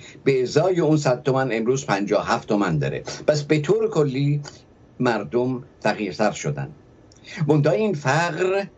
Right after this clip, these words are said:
در طبقات پایین‌تر بیشتره. آ-، آ-، آماری که حدود یک هفته، چهار، پنج روز پیش گزارش شد و ایرنا مخابره کرد، اون نشون داد که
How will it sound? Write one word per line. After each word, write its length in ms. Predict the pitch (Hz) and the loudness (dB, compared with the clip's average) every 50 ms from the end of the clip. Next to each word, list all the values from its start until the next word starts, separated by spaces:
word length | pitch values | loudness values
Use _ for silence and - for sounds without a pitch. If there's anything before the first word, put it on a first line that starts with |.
| - - - - - - - - - | -20 -20 -20 -20 -20 -20 -8 -2 0
در 300 | 135 151 170 165 156 131 | 2 2 2 2 0 0
طبقات 560 | - - 107 107 104 101 104 98 90 - - | 0 -2 -2 0 0 0 0 -2 -2 -4 -6
پایین‌تر 500 | - 95 98 95 95 92 90 135 156 156 | -4 -4 -2 -2 -2 -2 -2 0 0 0
بیشتره. 640 | 151 143 131 123 - - - 160 127 - 73 - - - - - - - - - - - - - - - - _ - | -2 -2 -4 -4 -4 -2 0 0 0 -2 -4 -8 -10 -16 -20 -20 -20 -20 -20 -20 -20 -20 -20 -20 -20 -20 -4 _ 0
آ-، 60 | 127 | 0
آ-، 500 | 123 120 - - - 127 127 120 - - | 2 0 -2 -2 -2 0 2 0 0 0
آماری 420 | - 135 139 139 156 170 190 175 156 | 0 0 2 2 2 2 0 0 0
که 120 | 151 151 | 0 0
حدود 340 | 135 127 127 113 143 143 143 | 0 0 0 0 0 0 0
یک 360 | 143 131 160 196 180 - - | 2 2 0 0 0 -2 -4
هفته، 300 | - 95 - - 95 92 | -6 -6 -6 -8 -8 -4
چهار، 280 | - - 139 156 175 156 | -2 0 0 0 0 0
پنج 300 | 147 170 185 214 190 131 | -2 0 0 0 0 0
روز 160 | 127 113 107 | 0 0 -2
پیش 420 | 92 73 85 82 - - - - - - - - - - - - - - - - - - - - - | -4 -4 -6 -8 -8 -8 -10 -12 -14 -20 -20 -20 -20 -20 -20 -20 -20 -20 -20 -20 -20 -20 -20 -4 0
گزارش 480 | 151 147 143 131 127 131 151 147 147 | 0 2 2 2 2 2 2 0 0
شد 300 | - - - 113 104 101 | -2 -2 -2 -2 0 0
و 40 | 113 110 - | -2 -2 0
ایرنا 460 | - 127 123 120 107 120 139 143 139 | 0 0 0 0 2 2 0 0 0
مخابره 540 | 139 117 104 - - 92 85 95 92 90 90 | 0 -2 -2 0 0 0 0 0 -2 -2 -2
کرد، 300 | - 127 143 170 190 185 - - - - - - - - - - - - - - - - - _ - - - - - - - - - - | 0 0 0 0 0 -2 -8 -14 -20 -20 -20 -20 -20 -20 -20 -20 -20 -20 -20 -20 -20 -20 -20 _ -20 -20 -20 -20 -20 -20 -20 -14 -2 0
اون 200 | 160 165 170 160 | 2 2 4 2
نشون 380 | 147 135 139 - 147 143 123 | 2 2 2 2 2 2 2
داد 240 | 107 92 87 - - | 0 -2 -4 -6 -6
که 280 | - 90 82 73 67 | -6 -4 -4 -4 -4